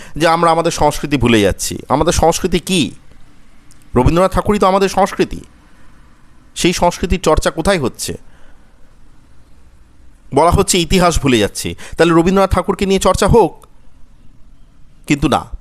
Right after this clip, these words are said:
সযত্নে সেই যে অধ্যায় বা চ্যাপ্টার, সেই চ্যাপ্টারকে কিন্তু আমরা বাদ দিয়ে দিচ্ছি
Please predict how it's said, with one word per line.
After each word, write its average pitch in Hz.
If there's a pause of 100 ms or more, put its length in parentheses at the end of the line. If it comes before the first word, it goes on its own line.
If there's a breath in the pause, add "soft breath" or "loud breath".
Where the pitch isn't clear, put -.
(280)
সযত্নে 175
সেই 180 (920)
যে 131 (500)
অধ্যায় 143 (500)
বা 113
চ্যাপ্টার, - (160 soft breath)
সেই -
চ্যাপ্টারকে 117
কিন্তু 110
আমরা 170
বাদ 98
দিয়ে 80
দিচ্ছি -